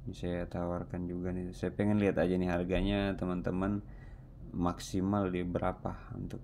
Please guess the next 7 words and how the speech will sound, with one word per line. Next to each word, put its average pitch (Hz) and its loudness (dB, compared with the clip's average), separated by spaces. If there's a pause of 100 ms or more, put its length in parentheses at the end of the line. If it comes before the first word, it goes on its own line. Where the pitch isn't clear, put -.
ini 92 -4
nih 92 -8
virus 95 -8
Mesir 57 -6
nih. - -8 (1300)
Natural - -6
ya. - -6